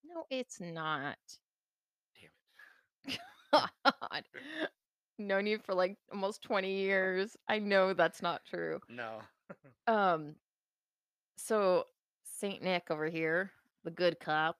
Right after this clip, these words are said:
Speaker 2: Oh, now you call me Saint Nick.
Speaker 1: <laughs> He gets to hand out presents to all the good little boys and girls and leaves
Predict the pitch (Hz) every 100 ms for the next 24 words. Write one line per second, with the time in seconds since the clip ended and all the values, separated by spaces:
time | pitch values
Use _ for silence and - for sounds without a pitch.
0 | - 123 117 151 202 185 - 147 117 107
1 | - 117 95 87 95 - - - - -
2 | - _ - - 330 - - - - -
3 | 311 349 359 302 - 269 247 294 - 262
4 | 233 226 190 - - 185 180 185 - -
5 | - 381 508 285 - 277 359 370 370 320
6 | 262 285 269 285 226 214 196 180 170 160
7 | - _ 190 190 214 254 233